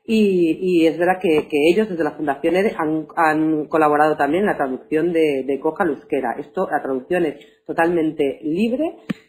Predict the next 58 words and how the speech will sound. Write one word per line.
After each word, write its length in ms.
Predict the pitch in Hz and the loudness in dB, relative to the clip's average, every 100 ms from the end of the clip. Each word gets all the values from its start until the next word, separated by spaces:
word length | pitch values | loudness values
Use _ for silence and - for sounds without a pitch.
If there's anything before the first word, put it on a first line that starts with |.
| _ - | _ -4
y 440 | 226 202 190 180 | 2 4 2 0
totalmente 1040 | 170 165 160 170 165 175 165 170 160 151 147 | 0 2 4 4 2 0 2 2 4 4 2
abierta 500 | 151 160 185 - 240 | 2 2 2 2 0
a 80 | 175 | 2
todo 120 | 165 | 0
el 60 | 160 | 0
mundo 200 | 180 170 | -2 -2
que 100 | 139 | -4
quiera, 360 | 156 139 131 | -2 -2 -2
que 100 | 139 | -4
quiera 220 | 131 135 127 | -6 -4 -4
realizar, 520 | 117 117 - 98 120 | -6 -8 -12 -12 -8
¿no? 360 | 139 220 - _ _ _ _ _ _ _ _ _ _ - | -8 -8 -12 _ _ _ _ _ _ _ _ _ _ 4
Luego 220 | 240 226 | 8 10
hay 100 | 220 | 8
otra 200 | 233 254 | 6 4
parte 300 | 254 254 254 240 | 6 4 4 4
muy, 300 | 233 233 226 | 4 4 4
muy 240 | 220 226 | 4 4
importante 760 | 220 214 208 208 240 247 233 | 4 2 0 2 2 2 2
de, 520 | 226 226 185 185 180 165 | 2 4 2 2 0 0
de 120 | 175 | 0
Koha, 220 | 214 196 | -2 -2
según 340 | - 170 196 | -2 0 2
vaya 220 | 190 185 180 | 2 4 4
hablando 340 | 185 196 175 | 4 2 2
yo, 220 | 180 175 | 2 2
os 80 | 147 | 0
daréis 260 | 156 170 - | 0 0 0
cuenta, 280 | 202 202 196 | 0 2 2
¿no? 240 | 208 202 | 0 0
De, 300 | 180 170 165 | 4 4 4
de 580 | 165 165 160 156 151 147 | 4 4 6 4 2 0
que 100 | 165 | -2
Koha 240 | 160 202 214 | -2 -2 0
tiene 200 | 226 214 | 0 2
dos 180 | 196 202 | 0 0
bases 320 | 190 196 170 | -2 -2 -2
de 80 | 147 | -2
datos. 480 | 135 - 120 - - | -2 -4 -12 -12 -2
Por 140 | 165 | 0
un 160 | 202 208 | 2 4
lado, 400 | 208 160 131 - | 4 2 -2 -8
una 220 | 185 180 156 | -2 -2 0
base 280 | 170 165 | -2 0
de 60 | 185 | 0
datos, 420 | 185 165 139 - | 0 -2 -6 -6
eh, 1080 | 175 160 156 147 143 135 131 127 123 120 - | -2 2 2 2 0 0 -2 -2 -4 -6 -8
es 240 | 160 156 - | -8 -8 -6
S 280 | 160 156 170 | -4 -4 0
Q 140 | 165 | 2
L, 240 | 202 262 302 | 4 4 0
que 60 | 175 | -2
es 80 | |
toda 140 | - 160 | 0 0
la 140 | 151 | 2
parte 300 | 160 160 156 | 0 -2 -2
relacional 800 | 143 135 127 - 113 156 240 320 | -4 -4 -4 -6 -2 0 0 -2